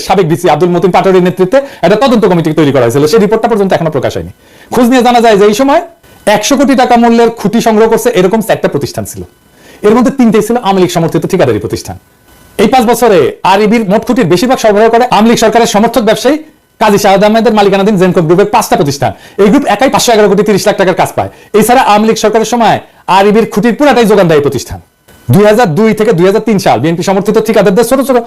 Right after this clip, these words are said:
আরো কয়েকটা প্রতিষ্ঠান কাজ পেলেও একশো কোটি টাকার মতো কাজ করছে গিয়াসুদ্দিন আল মামুনের মালিকানাধীন খাম্বা গ্রুপের দুইটা প্রতিষ্ঠান। তবে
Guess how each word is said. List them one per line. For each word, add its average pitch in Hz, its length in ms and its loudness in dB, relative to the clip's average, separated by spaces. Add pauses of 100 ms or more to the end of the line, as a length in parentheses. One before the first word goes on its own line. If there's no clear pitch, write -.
(200)
আরো 196 140 4
কয়েকটা 214 240 0
প্রতিষ্ঠান 196 340 0
কাজ - 180 0
পেলেও 185 220 2 (800)
একশো 226 200 -2
কোটি 254 240 0
টাকার 247 200 2 (140)
মতো 208 120 0 (100)
কাজ 214 180 0
করছে 190 220 0 (120)
গিয়াসুদ্দিন 170 420 2
আল 147 120 0
মামুনের 147 300 -2
মালিকানাধীন 147 460 0 (300)
খাম্বা 208 220 2
গ্রুপের 233 260 0
দুইটা 170 200 0
প্রতিষ্ঠান। 107 300 -10 (760)
তবে 214 140 2